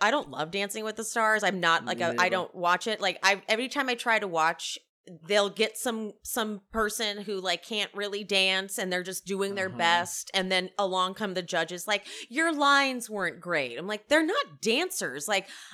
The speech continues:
Speaker 1: I
Speaker 2: Right. <laughs>
Speaker 1: danced until I was, like, twenty-five. It is so hard to dance. <laughs> Like, it's really
Speaker 2: Right.
Speaker 1: hard. You have
Speaker 2: <laughs>
Speaker 1: to train and practice for a long time. So I
Speaker 2: Mm-hmm.
Speaker 1: just always thought it was so weird. And, like, maybe,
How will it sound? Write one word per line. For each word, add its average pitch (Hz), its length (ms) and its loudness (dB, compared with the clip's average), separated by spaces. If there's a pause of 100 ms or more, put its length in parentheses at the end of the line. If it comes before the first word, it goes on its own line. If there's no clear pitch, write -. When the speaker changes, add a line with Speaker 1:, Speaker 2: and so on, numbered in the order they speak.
(140)
Speaker 1:
I 277 240 8
Speaker 2:
Right. 160 260 6
<laughs> - 0 -
Speaker 1:
danced 254 460 4
until 233 260 0
I 208 120 4
was, 196 100 0
like, 196 160 -2
twenty-five. 190 680 2
It 302 120 4
is 415 140 2
so 247 340 4
hard 247 300 2
to 262 60 -6
dance. 285 480 -4
<laughs> - 20 -12
Like, 277 180 2
it's 180 160 2
really 180 220 4
Speaker 2:
Right. 202 240 12
Speaker 1:
hard. 311 220 12
You 269 120 10
have 311 160 10
Speaker 2:
<laughs> 294 60 -4
Speaker 1:
to 247 100 10
train 277 400 6
and 269 240 2
practice 285 640 6
for 226 140 -2
a 220 80 2
long 226 260 0
time. 262 300 -2 (340)
So 277 220 2
I 277 80 0
Speaker 2:
Mm-hmm. 269 180 6
Speaker 1:
just 359 160 2
always 381 180 2
thought 320 140 4
it 330 80 2
was 285 140 -4
so 302 120 0
weird. 247 520 -2
And, 226 120 0
like, 214 220 -2
maybe, 254 380 -4